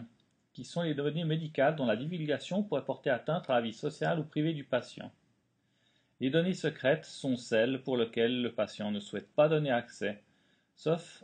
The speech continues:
à lui-même. Nous allons ajouter un médecin de confiance. Pour ce faire, vous pouvez taper les premières lettres de son nom de famille,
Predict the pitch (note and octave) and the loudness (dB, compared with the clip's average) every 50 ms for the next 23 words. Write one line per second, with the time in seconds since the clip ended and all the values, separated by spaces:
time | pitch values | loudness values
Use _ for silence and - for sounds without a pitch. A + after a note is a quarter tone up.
0 | - - D#3+ E3+ F3+ D#3+ D3 B2 G2 F2 F2 F#2 F#2 F#2 G2+ - _ _ _ _ | -8 -4 -4 -2 -2 0 -2 -2 -2 -2 -4 -6 -8 -10 -10 -12 _ _ _ _
1 | _ _ _ _ _ _ _ _ _ _ _ _ _ _ _ _ _ _ _ _ | _ _ _ _ _ _ _ _ _ _ _ _ _ _ _ _ _ _ _ _
2 | _ _ _ _ _ _ _ _ _ _ _ _ _ _ _ _ _ _ _ _ | _ _ _ _ _ _ _ _ _ _ _ _ _ _ _ _ _ _ _ _
3 | _ _ _ _ _ _ _ _ _ _ _ _ _ _ _ _ _ _ _ - | _ _ _ _ _ _ _ _ _ _ _ _ _ _ _ _ _ _ _ -20
4 | - _ _ _ _ _ - _ _ _ _ _ _ - C3+ B2 A2+ A2 A2 G#2+ | -20 _ _ _ _ _ -20 _ _ _ _ _ _ -10 -4 -2 -2 -2 0 0
5 | G#2 G#2 A#2 C#3 C#3+ - - E3+ D#3 C#3+ B2 A#2 A2+ A2 A#2 B2 A#2+ - - C#3+ | 0 0 -2 -4 -8 -6 -2 0 2 2 4 2 2 2 0 0 -2 0 -2 -2
6 | C#3+ C3 - A#2+ A2 G2+ - - - G2+ A2+ D#3+ G#3 G#3 - - - C3 - - | -2 -2 -4 -4 -4 -4 -4 -6 -4 -4 -2 -2 -2 -4 -6 -10 -14 -12 -6 -4
7 | D3+ C3+ - - C#3 C3+ C3+ B2+ A#2 B2 G#2+ - - A#2+ G#2+ A2 A#2 A2 G2+ - | -4 -4 -2 0 0 2 2 2 0 -4 -8 -8 -6 -6 -4 -4 -4 -4 -2 -2
8 | A#2 A2 - B2 B2+ A#2+ A2 G2+ - - C3+ C#3 C#3+ C#3+ C#3 C3+ C#3 C3+ C3 B2+ | -2 -2 0 0 0 0 0 -2 -2 -2 -2 -2 0 -2 -2 0 2 0 0 0
9 | - - - G#2+ G#2 G#2+ G#2 - - A2 G2+ G2+ G2+ G2+ G2+ - - G2+ G2 G2 | -4 -10 -12 -8 -6 -6 -6 -6 -8 -8 -6 -4 -4 -4 -6 -6 -4 -4 -4 -2
10 | F#2+ G#2 C3 E3+ G#3 G#3 | -4 -4 -2 -2 -2 -2